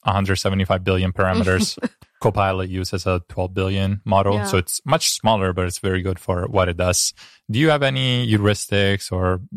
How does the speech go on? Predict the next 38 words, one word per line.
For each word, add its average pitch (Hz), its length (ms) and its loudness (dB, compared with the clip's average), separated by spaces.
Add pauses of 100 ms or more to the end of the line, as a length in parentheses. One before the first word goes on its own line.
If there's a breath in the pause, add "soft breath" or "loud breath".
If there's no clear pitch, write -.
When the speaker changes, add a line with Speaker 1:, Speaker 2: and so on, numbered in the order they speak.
Speaker 1:
mental 104 300 0
models 92 320 2
that 95 140 0
you 92 100 0
use 95 300 2
when 90 320 0
teams - 440 0
should - 220 0
think - 160 -2
about 90 240 2
what 101 100 2
models 98 300 0
to 101 100 -2
use 95 400 0
and 90 220 -4 (240 soft breath)
how - 80 -2
big 90 240 -2
they 98 80 2
need 92 180 2
it 92 100 -4
to - 120 -10
be? 92 140 0
Speaker 2:
Yeah, 214 440 0 (160)
I 277 200 4
think 381 360 -2
that 202 300 2
the 185 140 -8 (220)
precursor 233 580 -4
to 247 80 -4
this 247 400 -2
is 185 320 -2
the 185 260 0
operational - 880 -2 (340)
capabilities 175 640 -2
that - 140 -10
these 147 200 -8
teams 151 300 -10 (120)
have. - 220 -4